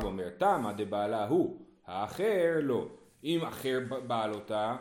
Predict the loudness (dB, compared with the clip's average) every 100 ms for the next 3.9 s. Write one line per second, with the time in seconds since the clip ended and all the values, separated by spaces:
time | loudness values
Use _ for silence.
0 | -8 -20 -20 -18 -6 0 0 0 0 2
1 | 2 0 -6 -18 -20 _ _ -6 0 2
2 | 0 -2 -4 0 0 0 0 -2 -8 -8
3 | 2 6 6 4 0 2 4 4